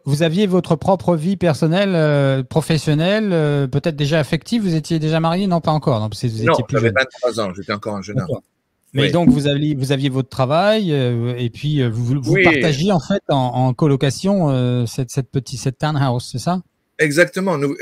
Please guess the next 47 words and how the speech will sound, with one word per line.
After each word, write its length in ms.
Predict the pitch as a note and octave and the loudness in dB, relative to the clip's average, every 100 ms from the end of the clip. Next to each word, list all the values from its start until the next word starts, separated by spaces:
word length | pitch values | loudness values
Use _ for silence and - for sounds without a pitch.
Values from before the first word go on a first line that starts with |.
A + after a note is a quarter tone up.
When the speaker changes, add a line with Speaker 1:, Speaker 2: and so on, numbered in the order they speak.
| B2 | -10
Speaker 2:
nous 140 | C3+ | -6
les 180 | C#3+ C#3+ | -2 2
avions 240 | D3 C#3+ E3 | 2 2 -2
invités 360 | D3 C3+ D3+ | -2 -2 -4
simplement 460 | D3+ C3 B2+ B2 C3 | -4 -6 -6 -6 -6
pour 200 | - A#2+ | -2 -2
essayer 580 | A#2+ A#2+ A#2 C3+ C#3+ - _ _ _ _ | -2 -4 0 0 0 -4 _ _ _ _
de, 80 | C3 | -2
premièrement, 520 | C3 D3+ F3 E3 C3+ | -2 -2 0 0 0
de 80 | A2+ | -2
les 160 | A2+ G#2 | -2 0
aider, 180 | G#2+ | 0
de 40 | C3 | 0
les 160 | A#2+ | -2
emmener 160 | A2 A2 | -4 -6
en 80 | G2+ | -6
groupe 220 | A2+ C3 | -6 -4
en 100 | A2 | -4
prière, 260 | - G#2+ G2 | -4 -4 -4
en 60 | |
groupe 240 | F#2+ F2+ F#2 | -8 -12 -12
en 80 | |
prière, 320 | E2+ G2+ A#2 B2 | -8 -4 -2 -2
de 60 | |
paroisse 440 | - A2+ A2+ A2+ - | -4 -4 -2 -2 -6
en 40 | |
paroisse. 540 | F2 E2+ G2+ F3+ - - _ _ _ _ | -14 -12 -8 -8 -8 -16 _ _ _ _
Et 180 | B2 B2 | 2 4
comme 160 | B2 B2 | 4 0
on 80 | B2 | 0
avait 200 | A#2 A#2+ | 0 0
pratiquement 360 | B2 B2 A#2+ | -2 -8 -4
le 80 | A#2 | -2
même 220 | G#2+ G2+ | -2 -2
âge, 300 | A#2+ D3+ - _ | -2 -2 -6 _
ça 160 | - | -12
marchait 280 | G#2+ G#2 A2+ | -10 -8 -6
parfaitement 420 | A2+ G#2+ G#2+ G2+ | -6 -8 -8 -8
bien. 300 | F#2 A#2+ E3 - - | -4 -2 -4 -8 -2
Et 240 | B2+ C#3 _ _ _ _ | 0 -2 _ _ _ _
plus 160 | D#3+ | 0
qu'autre 240 | - C3 A2+ | 2 0 -2
chose, 240 | - B2 | -4 -4
pour 140 | - G#2 | -4 -8
essayer 180 | - | -6
de 60 | A2+ | -8
trouver 380 | G2 G2 C#3 | -4 0 0